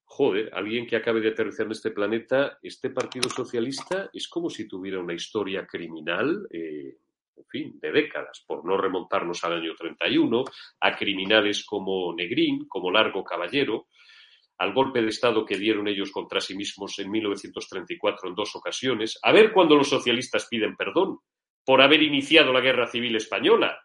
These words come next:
tanto que se les llena la boca diciendo que los franquistas o los neofranquistas o la extrema derecha, como dicen ellos, tienen que pedir perdón. Que pidan perdón ellos por haber empezado en mil novecientos treinta y cuatro.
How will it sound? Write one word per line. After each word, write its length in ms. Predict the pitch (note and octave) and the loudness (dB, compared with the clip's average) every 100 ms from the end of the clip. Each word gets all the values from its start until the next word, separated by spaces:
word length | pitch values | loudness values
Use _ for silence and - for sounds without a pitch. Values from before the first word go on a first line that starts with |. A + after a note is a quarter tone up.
| _ _ - | _ _ 4
tanto 360 | C#3+ D3 E3 | 6 6 0
que 100 | D3 | 0
se 120 | C3+ | -2
les 180 | C3+ C3 | 0 0
llena 200 | C3+ C3+ | 2 4
la 80 | B2 | 4
boca 260 | B2+ C3+ A#2+ | 2 0 -2
diciendo 480 | A#2 B2+ C3+ B2 | -2 0 0 0
que 80 | A#2+ | 0
los 160 | A#2 A2 | -2 0
franquistas 800 | A2+ A2+ - D3+ - B2+ - - _ _ | 0 0 0 -4 2 2 2 -6 _ _
o 140 | - A#2 | 0 2
los 280 | B2 B2 A2 | 2 0 2
neofranquistas 1200 | B2 C3+ A#2+ A#2+ A2+ A2 D#3 D3 - B2+ - - - | 6 8 6 2 2 2 2 2 2 2 2 -10 0
o 100 | B2 | 4
la 80 | C3 | 4
extrema 420 | - D3 C#3+ B2+ | 4 6 8 6
derecha, 380 | B2+ C3+ C3+ - | 4 2 0 -2
como 180 | A#2 | -2
dicen 280 | B2 A#2+ A#2+ | -4 -2 -2
ellos, 260 | B2+ A#2 - | -2 -4 -4
tienen 220 | B2+ A#2+ | -2 -2
que 100 | A#2 | -2
pedir 300 | A2 A2 G#2+ | 0 0 -2
perdón. 380 | G2+ F#2 D3+ C#4 - - | -4 0 0 0 -8 -2
Que 120 | - | -2
pidan 300 | A#3 C4 - | 2 2 4
perdón 320 | C3 A2+ F#2+ | 4 4 2
ellos 360 | A#2 F3 B2+ - | 2 2 -2 -2
por 100 | A2+ | 0
haber 180 | A2 A2 | 4 2
empezado 420 | G2+ G#2+ A2+ G2+ | 0 -2 -2 -2
en 80 | G2 | -2
mil 160 | A2 | -2
novecientos 440 | G2 F#2 F#2+ F2+ - | -2 -6 -8 -12 -14
treinta 240 | F2 D2+ | -14 -16
y 40 | E2+ | -14
cuatro. 340 | E2 - - | -14 -12 -16